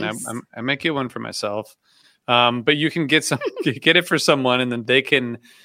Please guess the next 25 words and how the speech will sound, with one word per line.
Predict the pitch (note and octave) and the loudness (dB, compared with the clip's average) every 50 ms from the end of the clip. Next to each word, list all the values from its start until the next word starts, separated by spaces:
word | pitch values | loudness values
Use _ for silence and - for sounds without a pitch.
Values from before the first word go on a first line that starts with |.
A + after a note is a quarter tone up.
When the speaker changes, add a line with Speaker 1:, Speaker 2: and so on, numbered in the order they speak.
| _ _ _ | _ _ _
Speaker 2:
choose | - - - E3 E3 D3 B2 | -4 -2 0 2 2 2 0
one | B2+ B2 A#2+ | -2 -4 -2
of | A#2 | -2
these | A#2 A#2 G#2 | -2 -2 -2
amazing | A2+ A2+ A2+ A#2 A#2+ A#2+ A#2 A#2 B2 A2+ | -2 -2 -2 0 0 0 0 0 -2 -4
things | - - A#2+ A#2 A#2 A#2+ G#2+ | -2 0 0 0 0 -2 -6
between | - - G#2+ - - B2+ A#2+ A#2 A#2 A2+ A2+ A2+ - | -8 -10 -10 -8 -6 -4 -2 -2 -2 -4 -6 -10 -10
the | B2+ A#2+ A#2 | -10 -10 -10
Dead, | A#2 - C3+ C3 C3 B2+ B2 A#2+ | -2 2 4 4 6 4 4 2
the | A#2+ A#2 | -2 -4
Donut, | A2 A#2+ A#2+ B2+ C3 B2 A#2+ A2+ A2 - - | -2 0 0 0 2 2 2 0 0 -2 -6
the | A2+ | -12
Pink | - - - C3 B2 - | -10 -8 -8 -8 -8 -10
Floyd, | - - B2+ A#2+ A#2 A#2+ A#2+ A#2 A#2 A2+ - _ _ _ _ _ _ | -8 -4 -2 -2 0 0 0 -2 -2 -4 -8 _ _ _ _ _ _
David | - D3+ D#3 D3 C#3 | 2 4 4 4 2
Bowie, | A#2+ B2+ B2 A#2+ A#2+ A#2 | 2 2 2 4 2 2
the | A2 A2+ | 0 -2
Jazz | G#2+ - A#2+ A2+ A2+ A2+ - | 0 2 2 2 2 0 -4
Collection. | - A#2+ A2+ G#2+ G#2 - - A#2 A2+ A2 A2 A2+ A2+ A2 - | -4 -2 -2 -2 -2 -4 -6 -6 -6 -6 -8 -8 -10 -12 -8
J-, | - B2+ B2 | -6 -6 -6
there's | - A#2 A2 A2+ | -4 -6 -6 -8
a | A2 | -8
J | G#2+ - - B2 A#2 | -6 -2 -2 0 0
G | - A#2+ A#2 A2 | -2 -2 -6 -6
B | A2+ A#2 A#2 A2+ A#2 A2+ A2 G2+ | -6 -4 -2 -2 -2 -2 -2 -4